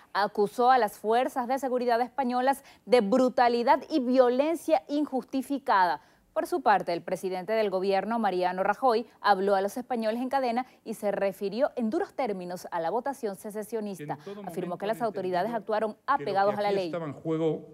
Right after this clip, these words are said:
Speaker 2: era la vigencia de nuestro orden constitucional.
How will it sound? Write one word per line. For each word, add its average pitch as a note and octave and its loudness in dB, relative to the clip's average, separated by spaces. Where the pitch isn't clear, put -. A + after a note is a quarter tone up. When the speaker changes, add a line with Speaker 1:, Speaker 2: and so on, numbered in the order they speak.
Speaker 2:
era F3 0
la C#3 0
vigencia D#3+ -2
de C3 0
nuestro C3 0
orden D3 2
constitucional. G#2 -6